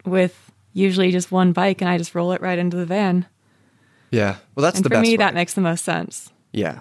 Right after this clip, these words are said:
Speaker 2: that is, that is the best way to put it inside your van or inside your vehicle for sure. But I feel like those hanging racks, they basically have no moving parts. Most bikes can fit on them.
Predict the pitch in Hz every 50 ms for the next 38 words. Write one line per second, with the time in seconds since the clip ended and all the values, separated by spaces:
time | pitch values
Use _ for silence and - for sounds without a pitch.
0 | - _ - 123 123 120 117 107 95 - - - - 120 127 139 151 143 131 120
1 | 127 101 104 92 - - - 95 90 92 - - 139 120 120 120 - - 139 127
2 | 117 117 110 - - 95 92 98 90 87 95 90 92 92 87 78 78 82 - -
3 | 90 90 98 98 98 - 104 92 90 87 90 90 92 90 90 - 87 90 - -
4 | 92 - - 127 120 101 104 104 104 - - 156 156 165 160 147 139 123 - -
5 | - - - - - - - _ _ _ _ - 135 120 - - 120 135 151 160
6 | 160 123 113 101 90 92 107 - - - 113 110 127 131 135 - - - - 147
7 | 143 127 123 107 101 107 113 120 135 151 156 160 165 147 160 151 131 - - 87
8 | 73 - - - - - - - - - - _ _ _ _ _ _ _ _ _
9 | _ _ _ _ _ 117 117 113 123 139 143 151 170 185 - - - - 139 139
10 | 135 151 147 - - - - 131 120 - - 131 127 117 113 110 104 113 156 185
11 | 196